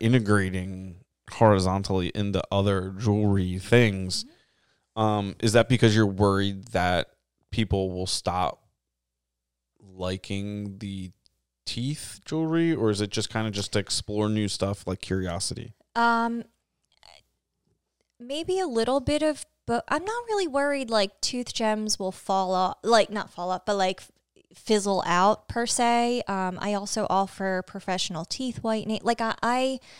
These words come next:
Speaker 1: Okay.
Speaker 2: Yeah, you really didn't research me, did you? <laughs>
Speaker 1: No, I did know about the,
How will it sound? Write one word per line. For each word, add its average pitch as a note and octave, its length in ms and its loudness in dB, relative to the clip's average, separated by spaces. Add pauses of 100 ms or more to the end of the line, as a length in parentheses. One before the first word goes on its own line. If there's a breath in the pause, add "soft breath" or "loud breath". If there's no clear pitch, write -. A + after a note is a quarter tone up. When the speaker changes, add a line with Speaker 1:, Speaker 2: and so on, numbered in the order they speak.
(320 loud breath)
Speaker 1:
Okay. E3 400 -2
Speaker 2:
Yeah, B3 320 0
you C4+ 120 -8
really C4+ 280 -4
didn't G3+ 220 -6
research - 420 -6
me, - 160 -18
did - 200 -12
you? - 120 -8
<laughs> - 500 0
Speaker 1:
No, C3 420 10
I A2+ 120 6
did C#3 340 4
know E3+ 180 10
about E3 260 10
the, D3 100 4